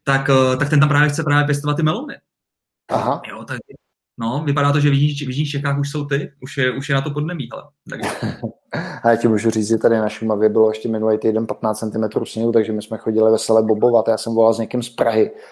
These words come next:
Speaker 2: právě jsme měli, a, t-, telefonát v rámci toho covidu přes Slack.
Speaker 1: No.
Speaker 2: A, a já říkám: „No, kluci, sorry, já už se omu-,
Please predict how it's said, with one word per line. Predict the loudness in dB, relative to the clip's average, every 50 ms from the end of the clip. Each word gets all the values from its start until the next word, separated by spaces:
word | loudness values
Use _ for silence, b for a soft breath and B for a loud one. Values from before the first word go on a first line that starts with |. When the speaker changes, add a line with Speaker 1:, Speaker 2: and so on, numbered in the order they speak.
| B -2 0
Speaker 2:
právě | 2 2 2 0
jsme | -2 -2 -2
měli, | 0 2 2 2 0 0 B B B B B B _ _ _ _ _ -8
a, | -6 -4 -2 -2 -2 -2 -2 -2 -4 -6 -6
t-, | -10 -16 _ _ -18 -18 -18 _
telefonát | _ 0 0 0 0 -2 -2 -2 0 0 0 -2 -2 -2
v | -2
rámci | -2 -2 -4 -4 -8 -6
toho | -6 -4 -8 -6 -4
covidu | -4 0 0 2 0 0 -2
přes | -2 -6 -4 -2 -2 -2 -4
Slack. | -8 -10 -10 -8 -8 -2 2 4 4 4 2 0 -6 -16 _ _ _ B B B B B B B B
Speaker 1:
No. | -6 -6 -2 0 0
Speaker 2:
A, | 2 2 2 2 2 2 2 0 -4 -8 -20 _ _ _ _ _ _ _ _ _ _ _ _ _ _ _ _ -20 -6 0
a | 0
já | 2 2
říkám: | 2 0 0 2 2
„No, | 0 0
kluci, | 0 -2 -4 -4 -6
sorry, | -2 0 2 2
já | 2 2
už | 0 0
se | 0 0
omu-, | 0 0 -4 -6